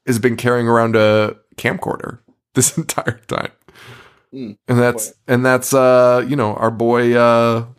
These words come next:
Speaker 1: Timothy Ol-, Justified, baby. Timothy Olyphant.
Speaker 2: Yeah.
Speaker 1: So he turned
Speaker 2: You know what? I guess, I guess, I guess to put logic to it, 'cause there is two of 'em, right?
Speaker 1: Yeah.
Speaker 2: So but one of 'em could have turned the one down on the bottom.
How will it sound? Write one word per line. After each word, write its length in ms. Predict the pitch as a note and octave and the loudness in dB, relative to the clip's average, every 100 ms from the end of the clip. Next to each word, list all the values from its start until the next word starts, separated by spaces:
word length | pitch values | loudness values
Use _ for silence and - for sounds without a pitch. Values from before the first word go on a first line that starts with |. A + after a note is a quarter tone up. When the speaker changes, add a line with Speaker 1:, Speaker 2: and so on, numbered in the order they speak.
| _ _ _ _ _ _ _ _ _ _ - | _ _ _ _ _ _ _ _ _ _ -12
Speaker 1:
Timothy 340 | - A#2+ A#2+ | -4 -4 -4
Ol-, 200 | A#2 G#2+ | -4 -2
Justified, 760 | B2 A2 C3 - - - - - | -4 -2 -2 -4 -8 -8 -10 -14
baby. 340 | - E2+ G#2 A#2+ | -14 -12 -12 -14
Timothy 400 | - A2 A2 A2+ | -16 -16 -14 -14
Olyphant. 440 | A#2+ C3 - - | -14 -16 -20 -18
Speaker 2:
Yeah. 160 | G#2 A2+ _ _ _ _ _ - - - - - _ _ _ _ | -14 -16 _ _ _ _ _ -20 -20 -20 -20 -20 _ _ _ _
Speaker 1:
So 460 | - E3+ D#3 C3 A#2 - - | -2 2 2 0 -4 -14 -10
he 160 | C#3 G3 | -4 0
turned 240 | G3+ F#3 | 0 -2
Speaker 2:
You 80 | F3+ | 0
know 80 | A3 | 2
what? 140 | G#3+ | 2
I 80 | D#3+ | 0
guess, 180 | G3+ G3+ | 2 0
I 140 | D3 | 0
guess, 240 | F#3 A3+ - | 0 0 0
I 160 | - | -2
guess 260 | C#3+ F#3+ F#3+ | 2 2 0
to 160 | - C#3 | -2 -4
put 200 | - B2+ | 0 0
logic 360 | G#2 G#2+ A2 - | 0 -2 -4 -6
to 120 | G#2+ | -4
it, 300 | F2+ F2+ - | -4 -6 -12
'cause 160 | - A#2+ | -4 2
there 120 | B2+ | 2
is 160 | B2 - | 2 0
two 180 | A#2 F#2+ | 0 -2
of 140 | F2 | -2
'em, 180 | B2+ E2 | -10 -12
right? 320 | F2 F#2 F#2+ - | -4 0 0 -2
Speaker 1:
Yeah. 160 | B2+ A2 | -6 -4
Speaker 2:
So 380 | - G2+ G2 F2+ | 0 0 0 -4
but 260 | G#2 F#2+ | -6 -6
one 260 | G#2 G#2+ A#2 | -4 -2 -2
of 80 | A2 | -2
'em 180 | G#2 | -8
could 200 | - - | -10 -10
have 100 | - | -10
turned 220 | - F#2+ F2+ | -8 -8 -6
the 60 | |
one 180 | F2+ E2+ | -8 -8
down 320 | C#2 C2+ D#2 | -8 -8 -10
on 300 | E2+ F2 D#2 | -16 -14 -14
the 80 | D#2 | -14
bottom. 400 | - - C#2+ E2 | -14 -16 -18 -20